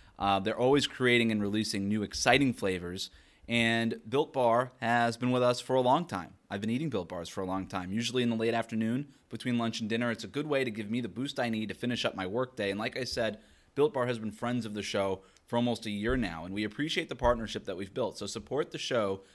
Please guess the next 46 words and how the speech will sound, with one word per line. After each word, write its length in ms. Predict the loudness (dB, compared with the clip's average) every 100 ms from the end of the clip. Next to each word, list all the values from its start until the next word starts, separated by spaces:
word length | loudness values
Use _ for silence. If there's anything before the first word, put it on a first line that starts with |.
| _ -4
by 100 | -4
supporting 480 | -4 -4 0 2
those 280 | 4 2 2
who 80 | -4
support 400 | -6 -2 -2 0
us. 260 | 2 0 0
Go 100 | -4
to 60 |
built 300 | -2 -2 0
bar 180 | 2 2
dot 240 | 2 0 -2
com 380 | -4 -4 -6 -10 -18 _ -2
and 80 |
use 100 | -2
the 80 | 0
promo 260 | -2 0 2
code 200 | 2 2
locked 320 | 0 -2 -4
fifteen, 420 | -6 -6 -8 -6
and 100 | -6
you're 120 | -6
gonna 120 | -4 -4
get 220 | -4 -2
fifteen 340 | -4 -4 -8
percent 300 | -6 -4 0
off 180 | 0 0
on 60 | -4
your 80 |
next 240 | -4 -6 -6
order. 220 | -2 -2
Again, 260 | 0 -2 -2
use 120 | -4
the 140 | -6
promo 140 | -6 -2
code 160 | -2
locked 300 | 0 -2 -2
fifteen 520 | -6 -6 -4 -2 -4 -8 -20 _
for 80 | -10
fifteen 480 | -4 -4 -4 -6 -6
percent 320 | -4 -2 0
off 180 | 0 0
at 160 | -2
built 220 | 0 0 0
bar 300 | -2 -2 -6 _ 2
dot 220 | 2 2
com. 380 | -2 -2 -4